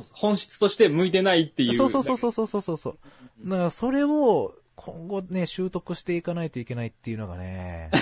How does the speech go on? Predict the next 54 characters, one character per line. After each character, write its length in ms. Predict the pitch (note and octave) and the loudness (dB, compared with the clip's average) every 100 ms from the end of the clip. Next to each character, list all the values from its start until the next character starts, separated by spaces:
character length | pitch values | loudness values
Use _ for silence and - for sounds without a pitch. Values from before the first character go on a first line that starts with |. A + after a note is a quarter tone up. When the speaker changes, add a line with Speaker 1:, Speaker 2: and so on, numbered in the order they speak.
| - - | -2 -4
Speaker 1:
<laughs> 680 | D4 F#4 - A#3+ - D#3+ | 2 2 4 0 -2 -14
頑 120 | - A2+ | -14 -14
張 40 | |
っ 40 | |
て 80 | A2+ | -14
く 60 | A2+ | -16
だ 40 | |
さ 200 | - - | -16 -20
い。 80 | - | -16
Speaker 2:
え 720 | - D#2+ D2+ F2 G#2+ G#2 G2 F#2 | -12 -10 -10 -10 -8 -6 -8 -8
え、 20 | |
ま 160 | A#2+ D#3+ | -2 0
あ 40 | |
ま 120 | C#3+ C#3+ | 0 -2
あ 60 | |
ま 120 | C3 B2+ | -2 -4
あ 40 | |
ま 120 | B2 A2+ | -6 -8
あ。 60 | - - - - | -10 -20 -18 -6
で 160 | G3+ | -2
も 140 | F#3+ C#3+ | -2 -2
そ 200 | - A#3 | -2 0
れ、 300 | B3+ A#3+ - _ _ | 2 0 -2 _ _
そ 240 | - G#3 | -6 -4
の、 280 | A3 G#3+ - - | -4 -4 -8 -10
ま 140 | E3+ | -10
あ 20 | |
こ 140 | - C4+ | -2 -2
れ 60 | |
を 60 | E4 | -2
デ 160 | D#3+ | -2
メ 120 | F3 C4+ | -2 -4
リ 40 | |
ッ 20 | - | -8
ト 80 | D#3 | -6
と 80 | C#3 | -4
は 60 | G2+ | -4
思 160 | G2+ | -6
わ 100 | G#2 | -6
な 80 | G#2+ | -8
い 20 | |
で 60 | D#2+ | -10
す 100 | - | -12
け 100 | A2+ | -8
ど、 380 | D3 D#3+ B2+ - _ _ | -4 -2 -4 -8 _ _
ま 160 | D#3 F#3+ | -6 -6
あ 20 | |
そ 160 | G3+ | -4
の 200 | A3 A#3 | -4 -4
負 220 | - - - | -4 -12 -8
担 300 | A3 G#3 G#3+ | -6 -6 -6
よ 120 | A#3 | -6
り 120 | A3 | -4
も 400 | A3 B3+ F#3+ A#2+ | -4 -4 -4 -6